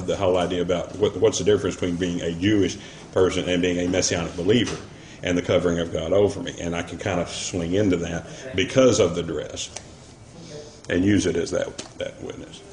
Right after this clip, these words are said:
Speaker 2: All right, so why a siddur? So we, we, we've gone over the kippah.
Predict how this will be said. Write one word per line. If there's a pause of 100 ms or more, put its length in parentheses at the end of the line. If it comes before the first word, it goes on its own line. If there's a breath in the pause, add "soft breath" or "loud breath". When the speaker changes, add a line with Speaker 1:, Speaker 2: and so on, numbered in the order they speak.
(1700)
Speaker 2:
All
right,
so
why (200)
a
siddur? (3000)
So
we, (120)
we, (260)
we've
gone
over
the
kippah.